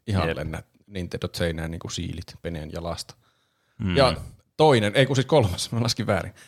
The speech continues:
Speaker 1: Kolmas ehdokas on Super Metroid. Sitäkin mä testasin vähän matkaa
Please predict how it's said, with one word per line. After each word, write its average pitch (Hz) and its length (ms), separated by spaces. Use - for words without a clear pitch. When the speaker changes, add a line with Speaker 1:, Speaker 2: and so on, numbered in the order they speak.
Speaker 1:
Kolmas 123 360
ehdokas 98 360
on 98 140
Super 139 380
Metroid. 104 480
Sitäkin 127 400
mä 101 160
testasin 104 380
vähän 95 240
matkaa 85 400